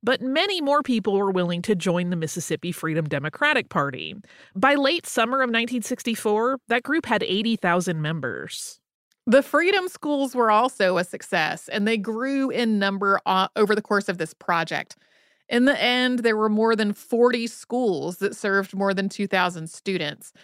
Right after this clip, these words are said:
Speaker 2: They met in church basements, homes, and parks, and in places where children were working as farm labor, they held their classes at night.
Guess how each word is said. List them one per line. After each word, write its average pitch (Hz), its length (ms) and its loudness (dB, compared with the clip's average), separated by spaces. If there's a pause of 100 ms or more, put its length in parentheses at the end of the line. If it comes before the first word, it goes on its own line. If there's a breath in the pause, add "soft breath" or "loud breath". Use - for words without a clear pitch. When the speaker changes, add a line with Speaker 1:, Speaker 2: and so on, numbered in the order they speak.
(380 soft breath)
Speaker 2:
They 208 120 4
met 202 200 4
in 180 120 0
church 330 440 0
basements, 262 640 0
homes, 247 680 2
and 160 220 -8
parks, 233 540 -2
and 208 120 -4
in 208 120 0
places 247 500 -2
where 214 180 0
children 233 380 -2
were 220 100 2
working 226 360 0
as 202 160 -4
farm 262 400 2
labor, 226 360 4
they 202 140 2
held 202 260 -2
their 196 120 2
classes 202 500 -2
at 190 160 -4
night. 214 340 0